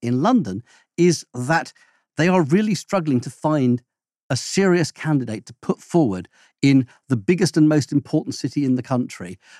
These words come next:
uh, you know, a quarter of the population, roughly speaking. And they've essentially given it up. And Daniel Korski was considered the best choice because he was young, bright, he'd be modernising and interesting. And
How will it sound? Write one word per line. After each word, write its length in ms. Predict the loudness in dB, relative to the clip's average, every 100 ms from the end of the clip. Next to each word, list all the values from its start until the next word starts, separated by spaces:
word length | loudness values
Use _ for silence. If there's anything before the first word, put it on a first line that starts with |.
| _
uh, 40 | -4
you 120 | -2
know, 80 | -4
a 60 | -8
quarter 300 | 0 0 2
of 20 | -2
the 80 |
population, 680 | -2 -4 -2 0 -2 -4 -8
roughly 260 | -8 -10 -14
speaking. 480 | -12 -8 -8 -8 -12 -14 -14 -4
And 280 | 0 2 0 _ _ -4
they've 220 | 0 2
essentially 420 | 2 0 -2 -4
given 380 | -2 0 2 2
it 60 | 0
up. 120 | -2
And 120 | -2 -2
Daniel 280 | 0 0
Korski 460 | -2 0 0 0 -2
was 160 | 0 -4
considered 580 | -4 -4 0 0 0 -4 _ _ _
the 120 | -4 -2
best 420 | 0 -2 -6 -14
choice 480 | -4 -2 -2 -6 -12 _ -4
because 480 | -4 0 2 2 0 _ -6
he 120 | -2
was 180 | -2 -2
young, 680 | 0 2 2 2 -2 -4 _
bright, 460 | -2 0 0 -2 -10 _ -2
he'd 200 | -2 2
be 140 | 4
modernising 800 | 4 4 2 0 0 0 0 0
and 100 | -2 0
interesting. 600 | 0 2 -2 -4 -6 -6 -10 -20 -10 -2
And 300 | 2 2